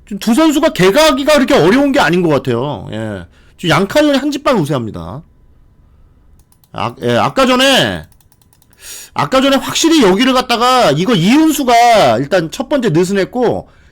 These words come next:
젖혔을 때 이걸 맞젖힌 게 너무 깔끔하게 좌변이 다 집든. 이게 진짜 늘었어야 되네. 아, 이게 여-, 여기서 순간적으로 좀 실수를 했어요, 안성준. 안성준 승부수인데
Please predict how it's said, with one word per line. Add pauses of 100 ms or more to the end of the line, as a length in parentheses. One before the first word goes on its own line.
젖혔을
때
이걸
맞젖힌
게 (380)
너무
깔끔하게
좌변이
다
집든.
이게 (280)
진짜
늘었어야
되네. (140)
아,
이게
여-,
여기서 (140)
순간적으로
좀
실수를
했어요, (200)
안성준. (1080)
안성준
승부수인데